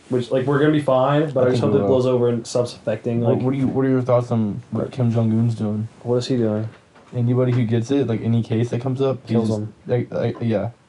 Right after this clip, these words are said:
Speaker 2: He
Speaker 1: Damn.
Speaker 2: does, like, he executes him.
Speaker 1: Damn.
Speaker 2: And I was like,
Speaker 1: That's some hardcore shit, bro.
Speaker 2: I'm like, "That sucks, but it's, like, not spreading."
Speaker 1: Damn, that is some fucking hardcore <laughs> shit, dude. What the hell?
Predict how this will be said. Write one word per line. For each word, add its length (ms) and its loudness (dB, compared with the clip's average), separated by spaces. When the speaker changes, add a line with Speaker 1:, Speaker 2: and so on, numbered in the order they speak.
Speaker 2:
He 80 -4
Speaker 1:
Damn. 80 -2
Speaker 2:
does, 100 -4
like, 120 -2
he 160 -4
executes 400 -4
him. 120 -6
Speaker 1:
Damn. 420 0
Speaker 2:
And 100 -4
I 60 2
was 120 0
like, 100 6
Speaker 1:
That's 100 2
some 120 0
hardcore 440 -2
shit, 340 -2
bro. 160 2
Speaker 2:
I'm 80 2
like, 280 2
"That 160 -4
sucks, 580 -2
but 180 2
it's, 240 0
like, 160 0
not 240 0
spreading." 560 -4
Speaker 1:
Damn, 720 6
that 160 6
is 120 2
some 180 0
fucking 400 0
hardcore 1200 2
<laughs> 20 -2
shit, 920 0
dude. 500 4
What 280 -4
the 120 -2
hell? 600 2